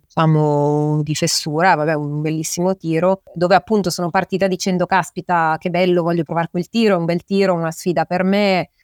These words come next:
Vedevo che comunque all'inizio, mm, magari anche in modo un po' sorprendente, mi erano venuti singoli, no, di questo tiro.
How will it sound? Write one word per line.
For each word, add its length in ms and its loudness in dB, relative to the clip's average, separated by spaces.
Vedevo 340 0
che 160 -4
comunque 720 0
all'inizio, 960 0
mm, 260 -4
magari 200 2
anche 180 0
in 40 2
modo 220 2
un 80 -2
po' 140 0
sorprendente, 760 -2
mi 80 0
erano 240 0
venuti 360 -2
singoli, 580 -4
no, 140 -2
di 100 -4
questo 280 -12
tiro. 460 -2